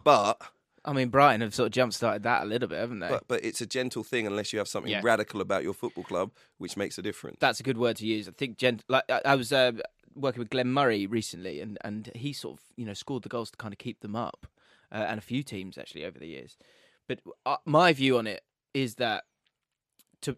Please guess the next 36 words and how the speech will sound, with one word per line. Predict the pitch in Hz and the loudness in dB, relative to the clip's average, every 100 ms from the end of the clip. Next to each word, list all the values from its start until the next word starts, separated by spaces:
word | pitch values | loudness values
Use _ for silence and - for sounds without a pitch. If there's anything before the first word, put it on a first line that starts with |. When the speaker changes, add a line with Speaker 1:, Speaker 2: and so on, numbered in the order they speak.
| _ | _
Speaker 2:
you | 139 | -14
can't, | - 156 160 _ - - | -2 0 0 _ -20 -12
well, | 151 123 95 _ _ 139 | -6 -6 -6 _ _ -10
I | |
think | 139 - | -8 -10
you | |
can't | - 165 208 - - _ _ - - | -4 0 0 -2 -10 _ _ -8 4
go | 143 | 6
up | 135 117 | 6 2
and | 110 | -4
play | 113 110 | -4 -4
like | - | -4
Brighton | 113 104 87 | -4 -4 -6
straight | - 113 90 | -12 -10 -8
away. | 101 95 113 _ _ _ _ _ | -8 -8 -10 _ _ _ _ _
And | - 160 | -2 0
even | 220 208 | 2 6
what | 185 | 6
I | 175 | 6
think | 233 208 | 2 -2
we've | 160 | 4
learnt | 180 170 | 6 6
this | 160 175 131 | 2 -2 -2
year, | 104 80 - | -4 -4 -10
which | 120 - | -12 -10
has | 117 | -8
been | 120 120 | -6 -6
interesting, | 113 - 117 | -8 -8 -8
with | 113 | -8
Fulham | - 175 160 | -6 -2 0
and | 135 117 | 0 2
Bournemouth, | 151 120 101 | 2 2 -2
two | 165 147 | 0 0
teams | 135 113 | -2 -6
that | - _ - | -8 _ 0
everyone, | 175 127 123 120 95 - | 0 2 -2 -2 -4 -6